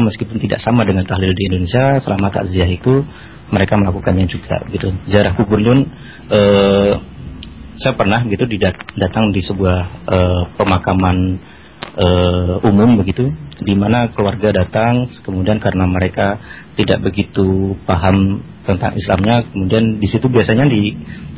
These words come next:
eh, di Turki itu ada di pemakamannya itu ada disediakan semacam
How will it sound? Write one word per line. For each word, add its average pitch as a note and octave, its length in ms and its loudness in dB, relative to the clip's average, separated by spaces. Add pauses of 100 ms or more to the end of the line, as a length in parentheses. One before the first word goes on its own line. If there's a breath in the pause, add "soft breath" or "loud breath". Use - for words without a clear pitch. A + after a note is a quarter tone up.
(180)
eh, G2+ 160 2
di F#2+ 160 2
Turki B2 320 2
itu D3 320 0
ada G2 800 0
di G#2+ 560 2 (1040)
pemakamannya G#2 640 2
itu C#3+ 240 0 (160)
ada G#2+ 180 0
disediakan G#2 540 0
semacam G#2 480 -2